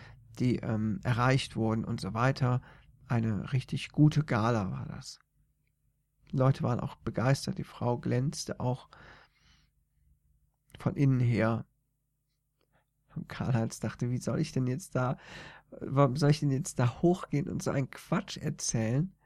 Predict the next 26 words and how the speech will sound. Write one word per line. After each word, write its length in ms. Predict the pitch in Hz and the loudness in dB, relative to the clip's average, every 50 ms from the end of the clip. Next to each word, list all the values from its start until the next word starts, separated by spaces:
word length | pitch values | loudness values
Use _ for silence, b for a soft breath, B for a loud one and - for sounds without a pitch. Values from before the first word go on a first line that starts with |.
| _ _ _ _ _ _ _ _ _ _ _ _ - | _ _ _ _ _ _ _ _ _ _ _ _ 0
Da 100 | 151 147 | 0 4
kann 180 | - 175 180 | 6 8 8
ich 120 | 190 190 - | 8 6 6
doch 140 | 147 127 | 2 4
niemandem 500 | 139 156 175 180 165 135 131 127 120 - - _ | 6 6 6 6 4 2 2 0 -2 -4 -6 _
antun. 800 | - 208 254 349 359 - - - - 139 127 123 131 139 139 - - _ _ _ _ _ _ _ _ - | -2 0 0 0 -2 -6 -6 -2 0 2 2 2 2 0 0 -4 -8 _ _ _ _ _ _ _ _ -4
Ich 80 | - | 0
kann 120 | - 196 202 | 2 4 4
doch 120 | 180 147 | 4 4
hier 120 | - 170 | 4 4
nicht 220 | 170 165 151 151 - | 6 6 4 4 4
so 160 | - 185 180 | 4 4 6
eine 300 | 160 165 165 165 160 - | 6 6 6 6 4 2
ernste 460 | - 160 170 190 202 - - - 185 | 2 4 4 4 4 2 0 0 0
Veranstaltung 840 | - - - - 160 175 185 190 - - 185 180 175 175 160 151 143 | 0 0 0 2 2 2 2 2 2 4 4 4 4 4 2 0 0
sprengen, 480 | - - - 131 127 135 151 170 185 - | -4 -4 -2 2 4 4 4 4 2 2
indem 260 | 151 139 139 151 160 | 2 4 4 4 2
ich 100 | 160 - | 0 0
vom 220 | - 135 127 - - | 0 0 0 0 0
Otto 300 | - 175 - - - 135 | -2 -2 0 -2 -4 -2
aus 340 | - - 143 139 - - - | 0 0 0 0 0 -4 -2
Hannover 580 | - 143 143 156 175 196 196 190 - 139 - | 0 2 2 4 4 4 4 4 2 0 2
erzähle." 520 | - 123 139 - - - 131 92 101 113 - B 156 160 165 156 151 147 139 127 B B B B B B B _ _ _ _ _ _ _ _ - | 2 0 -2 -2 -2 -2 0 0 0 0 0 B 4 6 8 8 8 6 6 2 B B B B B B B _ _ _ _ _ _ _ _ -10
Otto 760 | - - 170 - - - - - 175 175 180 180 180 190 - _ _ _ | -2 -2 -2 -2 -2 -8 -4 0 2 2 4 2 0 -2 -6 _ _ _
aus 580 | - - - 139 131 135 143 165 - - - - - - | -12 -4 -2 0 2 2 2 0 -2 -6 -12 -14 -8 -6
Hannover. 1040 | 165 165 156 151 - 139 - - - - - - - - - - - - - - | -6 -4 -2 -2 -4 -4 -8 -12 -18 -20 -20 -20 -20 -20 -20 -20 -20 -20 -20 -20